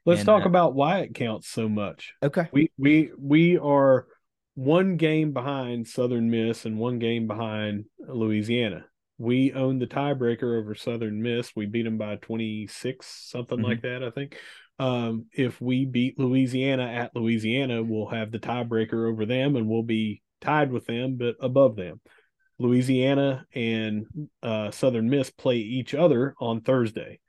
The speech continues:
Speaker 1: So depending on what happens tonight, and depending on what happens on Thursday, we could be in sole possession of first place. If Louisiana loses to us tonight and beats Southern Miss on Thursday, that's exactly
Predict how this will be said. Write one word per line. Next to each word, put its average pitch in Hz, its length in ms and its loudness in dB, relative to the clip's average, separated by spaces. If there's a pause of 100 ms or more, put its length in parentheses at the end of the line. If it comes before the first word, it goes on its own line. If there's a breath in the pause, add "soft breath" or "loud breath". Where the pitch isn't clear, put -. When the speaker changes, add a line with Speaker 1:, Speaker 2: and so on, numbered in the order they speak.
(380)
Speaker 1:
So 110 480 2
depending 147 500 0
on 180 200 4
what 165 160 4
happens 170 360 -2
tonight, 123 400 -6 (280)
and 120 120 -4
depending 135 380 -2
on 143 160 0
what 143 180 0
happens 139 340 -2
on 139 160 -4
Thursday, 113 720 0
we 123 220 -4
could 135 160 -2
be 123 380 -2
in 104 240 -2
sole 131 340 -2
possession 120 540 -2
of 104 120 -8
first 113 300 -6
place. 170 480 -2 (880 soft breath)
If 143 240 0
Louisiana 135 1000 2
loses 143 480 2
to 135 100 -2
us 127 200 -4
tonight 127 540 -6
and 107 160 -4
beats 120 240 -2
Southern 113 400 -2
Miss 113 460 -4 (160)
on 107 240 -8
Thursday, 127 560 -2
that's 110 240 -8
exactly 113 720 -6